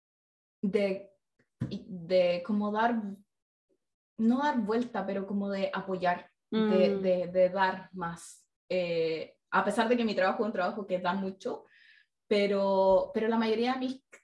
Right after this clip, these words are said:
Speaker 1: mis, mis clientes son australianos. Eh, entonces yo me quería enfocar en mujeres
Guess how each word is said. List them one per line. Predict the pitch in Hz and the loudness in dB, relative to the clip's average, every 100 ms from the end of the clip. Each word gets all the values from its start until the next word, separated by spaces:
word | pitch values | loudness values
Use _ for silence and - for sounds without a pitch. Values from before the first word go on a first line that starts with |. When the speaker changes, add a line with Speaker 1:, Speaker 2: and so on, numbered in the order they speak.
| _ | _
Speaker 1:
mis, | 202 214 226 | -4 0 0
mis | 226 220 | -2 -6
clientes | 233 214 214 226 254 247 | -6 -6 -6 -6 -8 -8
son | 214 202 | -8 -6
australianos. | 202 - 180 170 - - _ _ _ _ _ _ _ _ | -6 -8 -8 -8 -10 -16 _ _ _ _ _ _ _ _
Eh, | 156 160 147 147 | -10 -8 -8 -10
entonces | - 175 185 180 - 185 185 185 | -10 -6 -4 -6 -4 -2 0 -2
yo | 190 | -6
me | 196 | -6
quería | 190 196 | -6 -6
enfocar | 190 202 180 185 | -8 -8 -6 -6
en | 190 | -6
mujeres | 180 - 214 220 285 | -8 -8 -8 -6 -8